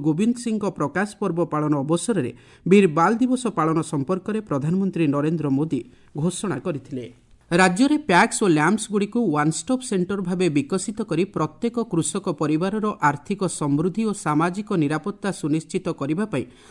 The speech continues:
ସରକାର ପ୍ରତିଶ୍ରୁତିବଦ୍ଧ ବୋଲି ମୁଖ୍ୟମନ୍ତ୍ରୀ ମୋହନ ଚରଣ ମାଝୀ କହିଛନ୍ତି। କେନ୍ଦୁଝର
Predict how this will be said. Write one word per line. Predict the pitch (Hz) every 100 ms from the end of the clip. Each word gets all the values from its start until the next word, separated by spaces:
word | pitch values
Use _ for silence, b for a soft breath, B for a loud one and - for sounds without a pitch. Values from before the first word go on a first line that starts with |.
| B
ସରକାର | - - 247 269 262
ପ୍ରତିଶ୍ରୁତିବଦ୍ଧ | 175 156 208 - 262 254 185 151 143
ବୋଲି | 190 208 160
ମୁଖ୍ୟମନ୍ତ୍ରୀ | 180 - - 220 202 180
ମୋହନ | 151 135 190
ଚରଣ | 226 214 208
ମାଝୀ | 165 139 147
କହିଛନ୍ତି। | 165 180 123 143 131 131 127 B B B
କେନ୍ଦୁଝର | 214 214 262 254 254